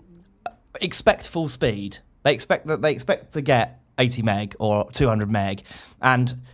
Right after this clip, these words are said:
that's because that's what they've been sold. They don't expect to get five hundred meg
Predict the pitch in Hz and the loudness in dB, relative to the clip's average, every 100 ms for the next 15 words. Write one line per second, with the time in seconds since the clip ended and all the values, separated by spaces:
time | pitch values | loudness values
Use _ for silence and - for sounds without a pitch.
0 | _ - 139 170 160 139 - - 131 123 | _ 0 2 0 -2 0 0 0 -2 0
1 | 131 123 170 107 85 - - - - - | 0 2 2 2 -4 -12 -16 -18 -20 -4
2 | 131 170 180 - - 160 - 135 139 127 | 0 2 2 -2 -4 -6 -6 -6 -2 -4
3 | - - 196 139 110 104 95 95 101 123 | -4 2 2 4 -2 -4 -6 -4 -4 -4